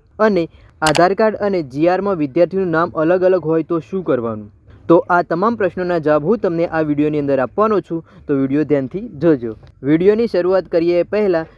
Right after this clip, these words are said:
જો મિત્રો તમે હજુ સુધી ચેનલને સબસ્ક્રાઇબ ના કરી હોય તો સબસ્ક્રાઇબ કરી લેજો,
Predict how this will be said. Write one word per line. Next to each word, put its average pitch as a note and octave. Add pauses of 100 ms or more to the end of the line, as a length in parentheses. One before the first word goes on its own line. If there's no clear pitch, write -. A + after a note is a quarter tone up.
(120)
જો E3
મિત્રો F#3
તમે F3
હજુ D#3
સુધી G3
ચેનલને D#3+
સબસ્ક્રાઇબ C#3
ના D#3
કરી G#3
હોય E3+ (180)
તો D3+
સબસ્ક્રાઇબ D3
કરી E3
લેજો, G3